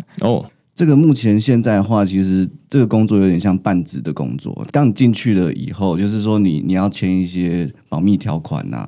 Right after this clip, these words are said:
Speaker 2: 或者是一些薪水的、薪资的，看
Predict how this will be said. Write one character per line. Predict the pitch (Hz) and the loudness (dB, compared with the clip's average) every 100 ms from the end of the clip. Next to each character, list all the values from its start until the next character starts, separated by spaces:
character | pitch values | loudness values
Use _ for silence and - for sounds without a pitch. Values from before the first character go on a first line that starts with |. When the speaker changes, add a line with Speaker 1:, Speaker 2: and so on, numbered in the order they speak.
| 87 | -4
Speaker 2:
或 | 95 | 0
者 | 87 | 0
是 | 82 87 82 80 - | -2 -4 -2 -4 -2
一 | 98 | 0
些 | 104 | 0
薪 | 98 98 98 | 2 0 0
水 | 98 64 | 0 -2
的、 | 73 64 | -4 -6
薪 | 76 90 85 | -4 -6 -4
资 | 87 85 | -4 -2
的， | 73 67 55 - _ - | -4 -4 -10 -14 _ -2
看 | 107 | 0